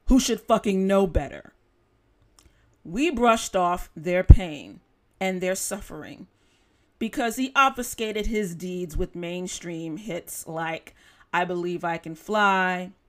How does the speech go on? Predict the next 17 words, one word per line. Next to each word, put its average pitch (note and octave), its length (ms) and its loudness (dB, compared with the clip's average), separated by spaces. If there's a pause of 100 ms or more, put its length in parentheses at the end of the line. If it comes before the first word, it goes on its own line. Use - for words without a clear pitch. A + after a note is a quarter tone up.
(360)
Step G3+ 480 -4
in F#3+ 140 -6
the F3 60 -6
Name E3 260 -12
of D#3 160 -12
Love, G#3 800 0 (400)
I F3+ 320 2
Wish, A#3+ 760 -2 (400)
and, F#3 400 -2
uh, F3+ 100 -2
you F#3 180 -4
know, F3 200 -4
the E3+ 100 -8
remixes G3+ 600 -6
for F#3+ 220 0
Ignition A#3 640 -4 (100)
and, C4 200 -8